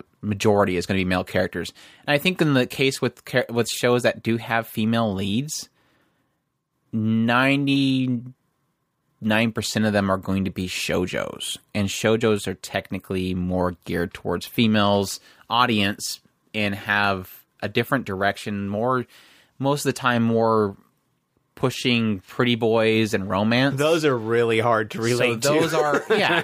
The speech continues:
Speaker 1: So, so when I think about, you know, yeah, I can look at, you know, Flying Witch, female main character, loved it to death.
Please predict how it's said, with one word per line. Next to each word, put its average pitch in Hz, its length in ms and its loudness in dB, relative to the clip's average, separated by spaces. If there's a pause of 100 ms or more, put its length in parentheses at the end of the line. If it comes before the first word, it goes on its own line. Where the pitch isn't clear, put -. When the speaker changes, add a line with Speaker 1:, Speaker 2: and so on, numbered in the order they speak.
(120)
Speaker 1:
So, 147 440 0 (500)
so 190 200 -2
when 185 120 2
I 170 100 2
think 220 240 0
about, 165 280 2
you 165 60 -2
know, 151 120 2
yeah, 185 240 -2
I 117 80 0
can 160 160 -2
look 156 140 -2
at, 120 220 0 (420)
you 131 80 -2
know, 117 120 4
Flying 135 400 0
Witch, - 380 -2 (360)
female 135 240 2
main 113 180 2
character, 98 420 -2 (140)
loved 113 380 0
it 110 80 -8
to 95 80 -12
death. - 360 -10